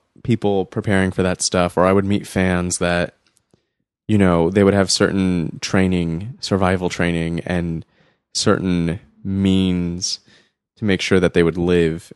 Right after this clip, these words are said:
in, in the Holocaust, the Holocaust, the survi-, ah, the zombie apocalypse. Um, but it's funny because, like, working at the Walking Dead H Q, you know, Robert was like,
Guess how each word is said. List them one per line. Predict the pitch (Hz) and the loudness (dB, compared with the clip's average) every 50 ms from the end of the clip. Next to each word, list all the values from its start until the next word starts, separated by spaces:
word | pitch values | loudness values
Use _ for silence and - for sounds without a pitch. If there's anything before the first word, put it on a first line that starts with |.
| _ | _
in, | - - 95 92 85 85 78 - | -6 -4 -2 -2 -2 -2 -4 -4
in | - 95 90 87 85 | -4 -2 -2 -2 -2
the | 85 82 78 78 76 76 76 80 95 110 - - - | -2 -2 -2 -2 -2 -2 -4 -6 -8 -10 -12 -14 -4
Holocaust, | - 98 90 87 87 - 85 - - - _ - | 0 2 2 2 0 -2 -8 -10 -10 -14 _ -16
the | 90 - 101 95 90 90 - - - | -4 0 2 2 2 2 0 -4 -6
Holocaust, | - 78 82 85 - 80 80 85 - - | -8 -8 -8 -8 -8 -10 -10 -10 -10 -8
the | - - | -6 -6
survi-, | - - 98 90 92 87 85 - - | -4 -4 -4 -2 -2 -2 -2 0 0
ah, | 98 113 117 95 | 2 2 2 2
the | 80 90 90 | 2 0 0
zombie | - 101 92 92 92 | 0 0 0 2 0
apocalypse. | 87 - - 90 95 - - - - - - - - - - - - - _ _ _ _ _ - | -2 0 -2 -4 -4 -4 -8 -10 -10 -8 -10 -10 -10 -12 -18 -20 -20 -20 _ _ _ _ _ 0
Um, | 98 95 90 80 78 76 71 - - - _ _ _ _ _ _ _ _ _ _ - | 2 2 2 2 0 -2 -4 -8 -10 -14 _ _ _ _ _ _ _ _ _ _ 2
but | - 117 110 | 4 4 6
it's | 107 - | 6 4
funny | - 120 113 110 107 101 | 4 6 6 8 6 6
because, | 85 92 87 95 90 87 - | 4 2 0 -2 -4 -2 -2
like, | 87 82 - - | -2 -2 2 2
working | 95 92 - 95 90 | 2 2 2 0 0
at | 85 | 0
the | - 85 | 0 0
Walking | 85 87 85 - 85 87 85 | 0 0 -2 -2 -4 -2 0
Dead | 82 82 82 82 76 - - | 0 0 -2 -2 -6 -8 -6
H | 90 87 85 - - | -6 -4 -4 -4 -6
Q, | - - 143 135 104 87 85 85 87 - _ - _ _ - - - - _ _ _ _ _ _ _ _ | 0 4 6 8 8 8 6 4 0 -2 _ -20 _ _ -20 -20 -20 -20 _ _ _ _ _ _ _ _
you | - 98 | -2 0
know, | 92 82 | 2 4
Robert | 85 87 92 95 90 | 6 6 6 6 4
was | 82 98 95 92 | 2 2 2 2
like, | 87 82 78 76 73 - - | 2 2 2 0 -4 -6 -10